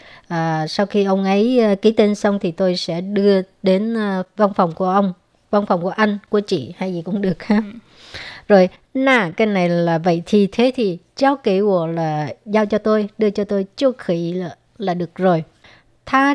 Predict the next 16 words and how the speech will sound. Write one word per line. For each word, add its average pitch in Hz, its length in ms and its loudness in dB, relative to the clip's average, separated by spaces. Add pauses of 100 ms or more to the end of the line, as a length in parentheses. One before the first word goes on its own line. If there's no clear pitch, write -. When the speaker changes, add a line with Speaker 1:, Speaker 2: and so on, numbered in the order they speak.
Speaker 1:
签 294 380 0
完 190 320 2
名 196 360 -2
后, 208 380 0 (200)
tức 214 180 -2
là 165 220 -2
sau 196 220 -2
khi 208 240 -2 (120)
ký 226 120 0
tên. 226 300 2 (320)
Hả? 185 120 -6 (760)
签 269 260 4
名 190 480 -2
là 170 440 -2 (460)
ký 240 140 0
tên. 220 400 2